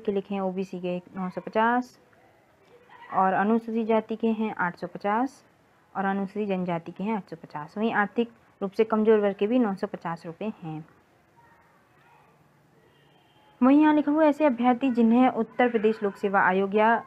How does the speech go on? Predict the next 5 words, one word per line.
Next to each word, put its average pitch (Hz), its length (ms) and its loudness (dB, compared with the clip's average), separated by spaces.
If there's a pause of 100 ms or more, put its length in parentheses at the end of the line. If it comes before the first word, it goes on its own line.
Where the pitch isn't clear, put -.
(200)
उत्तर 247 260 0
प्रदेश 208 400 2
अधीनस्थ 208 480 -2
सेवा 190 360 0
आयोग 185 560 -2